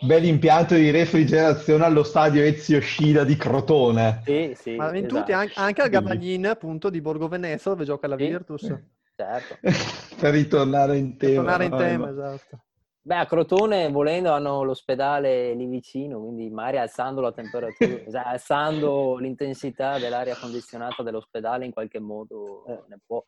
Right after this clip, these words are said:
Speaker 2: beneficiare
Speaker 3: Sì.
Speaker 2: anche lo stadio, non lo so.
Speaker 4: Poi qualche respiratore potrebbe far comodo a,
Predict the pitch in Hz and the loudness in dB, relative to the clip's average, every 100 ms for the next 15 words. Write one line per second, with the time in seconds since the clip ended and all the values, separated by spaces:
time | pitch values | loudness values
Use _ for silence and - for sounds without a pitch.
0 | _ _ 123 120 170 160 117 117 117 - | _ _ -12 -10 -8 -6 -6 -6 -10 -12
1 | 113 - 123 117 113 120 - 107 104 _ | -12 -8 -8 -8 -8 -10 -10 -14 -14 _
2 | - 127 127 131 147 135 - 143 131 127 | -10 -4 -2 0 0 -2 -2 -2 0 0
3 | 131 127 117 117 117 113 117 127 117 120 | 0 0 -4 -4 -4 -6 -6 -4 -2 -2
4 | 117 104 101 92 98 | -2 -2 -4 -6 -10